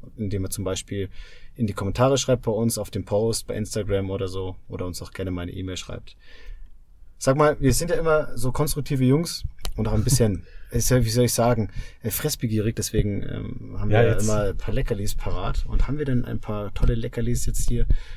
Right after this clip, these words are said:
Speaker 1: um dir hier am, äh, am, am Empfangsgerät die Möglichkeit zu geben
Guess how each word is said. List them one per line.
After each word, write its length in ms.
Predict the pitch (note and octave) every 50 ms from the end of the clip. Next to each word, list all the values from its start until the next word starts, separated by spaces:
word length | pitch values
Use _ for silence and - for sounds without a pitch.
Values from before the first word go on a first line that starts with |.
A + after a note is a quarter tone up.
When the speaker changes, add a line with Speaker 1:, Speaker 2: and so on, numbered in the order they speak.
| - - - -
Speaker 1:
um 340 | - D#3+ D#3+ F#3 F#3+ F#3 - - - - - - - - - - - - - -
dir 400 | C3+ C#3+ E3 F#3 F#3 F3+ - - - - - - - - -
hier 240 | - - E3 D3+
am, 140 | B2 A#2 A2+
äh, 180 | G2+ G#2 G#2 F#2
am, 280 | F2 F2 - - -
am 300 | - C3+ C#3+ - F2+ B2+ -
Empfangsgerät 800 | G2+ - - C#3 C3 - - - G#2+ G2+ G#2 G#2+ - - - - - - - - - - - - -
die 80 | - A#2+
Möglichkeit 500 | B2+ D#3 E3+ E3+ D3+ - - B2 A2+ -
zu 140 | - A2+
geben 440 | G2+ G#2+ A2 A2 G#2+ A#2+ A#2 A2 A2+